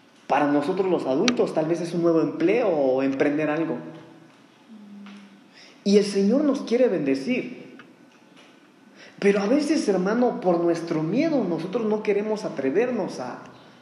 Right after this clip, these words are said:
a tomar decisiones. Termino con este versículo. Libro del profeta Isaías, capítulo cuarenta y uno, versículo diez.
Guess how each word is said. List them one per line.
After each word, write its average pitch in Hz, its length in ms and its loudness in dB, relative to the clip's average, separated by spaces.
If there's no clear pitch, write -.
a 131 120 -4
tomar 156 280 -2
decisiones. 135 640 -6
Termino 240 360 4
con 190 160 0
este 196 200 -2
versículo. 147 720 -2
Libro 247 320 4
del 202 140 2
profeta 180 400 0
Isaías, 185 580 0
capítulo 180 500 -4
cuarenta 135 400 2
y 156 120 2
uno, 196 180 2
versículo 147 540 -4
diez. 120 420 -8